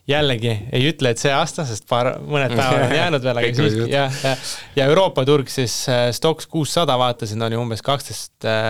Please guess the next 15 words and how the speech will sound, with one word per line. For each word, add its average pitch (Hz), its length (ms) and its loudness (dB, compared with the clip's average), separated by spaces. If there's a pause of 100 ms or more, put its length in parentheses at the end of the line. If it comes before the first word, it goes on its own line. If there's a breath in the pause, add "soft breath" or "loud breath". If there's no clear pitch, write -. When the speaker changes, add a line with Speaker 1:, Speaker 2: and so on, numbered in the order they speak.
(320)
Speaker 1:
protsenti 120 560 -4
plussis. 123 540 -2 (420 loud breath)
Kohalik 170 400 2
turg 151 320 2
meil 127 260 2
on, 123 220 0
äh, 123 160 0
nagu 127 240 2
alati, 131 500 2 (720 loud breath)
eh, 117 420 -4
täitsa 139 480 0 (540)
elab 135 320 2
oma 143 260 4
elu 190 180 2 (160)
üldiselt, 123 640 -4